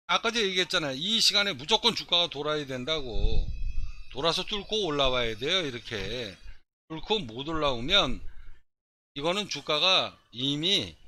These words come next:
꺾이고 있다라는 것을, 아, 이미 꺾이고 있는 거예요. 꺾이고.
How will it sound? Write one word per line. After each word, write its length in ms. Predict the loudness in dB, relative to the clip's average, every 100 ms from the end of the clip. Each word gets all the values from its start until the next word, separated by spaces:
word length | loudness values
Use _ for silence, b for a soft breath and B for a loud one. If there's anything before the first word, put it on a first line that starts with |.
| -20 _ _ _ -6
꺾이고 460 | -6 -4 -6 -2
있다라는 680 | -4 -2 2 4 4 0 -2
것을, 680 | -2 -2 -2 0 0 -2 -10 -20 _ _ _ _ _ _ _
아, 80 | 2
이미 300 | 4 6 4
꺾이고 420 | 4 2 2 -6
있는 280 | -4 -2 -2
거예요. 400 | -2 -2 -2 -6
꺾이고. 600 | -10 -10 -10 -14 -16 -20